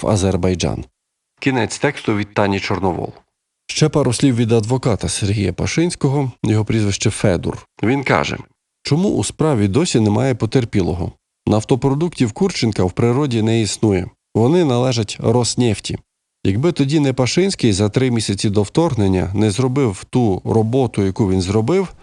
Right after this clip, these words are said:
сьогоднішнього засідання тут точно не було би, тому що Київ був би знищений. Не було би цих процесів.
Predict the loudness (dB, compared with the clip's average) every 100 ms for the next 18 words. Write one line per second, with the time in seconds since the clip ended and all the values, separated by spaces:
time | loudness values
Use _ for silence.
0 | _ -4 0 2 0 -2 0 2 2 0
1 | 0 0 2 0 0 -2 0 -2 -2 0
2 | 0 0 0 2 0 0 -6 _ _ -4
3 | -2 0 -2 0 0 2 0 0 0 0
4 | 0 0 0 0 -2 -2 -4 _ _ 0
5 | 2 4 2 2 0 0 -2 -2 -2 -2
6 | -4 -4 -8